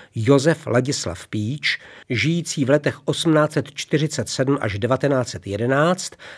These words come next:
a prehistorik Jan Filip, žijící v letech devatenáct set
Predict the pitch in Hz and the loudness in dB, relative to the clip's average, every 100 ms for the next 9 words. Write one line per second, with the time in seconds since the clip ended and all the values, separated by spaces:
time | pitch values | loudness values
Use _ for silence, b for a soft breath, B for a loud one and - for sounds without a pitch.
0 | B - - - 170 185 214 - 220 220 | B 0 2 6 6 6 2 2 2 2
1 | 123 120 104 - 131 175 - - B B | 4 4 2 0 4 4 2 -6 B B
2 | - 120 214 - 147 135 180 135 117 147 | -4 2 2 0 4 4 4 2 4 4
3 | 180 165 147 87 - - 175 | 4 4 2 0 -2 0 0